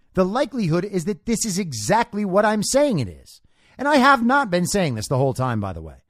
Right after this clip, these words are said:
Okay? I've been building up to this. I have resisted this conclusion,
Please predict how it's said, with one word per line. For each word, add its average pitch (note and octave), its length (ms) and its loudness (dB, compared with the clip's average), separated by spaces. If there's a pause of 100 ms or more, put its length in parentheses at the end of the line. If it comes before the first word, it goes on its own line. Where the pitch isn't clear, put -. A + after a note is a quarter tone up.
(240)
Okay? E3+ 280 0 (280)
I've C4 160 4
been G3 160 2
building E3 380 2
up D3 120 -2
to - 60 -16
this. G#2 240 -10
I A3 100 0
have D#3 140 0
resisted C3+ 580 -2
this B2 160 -4
conclusion, G#2+ 640 -6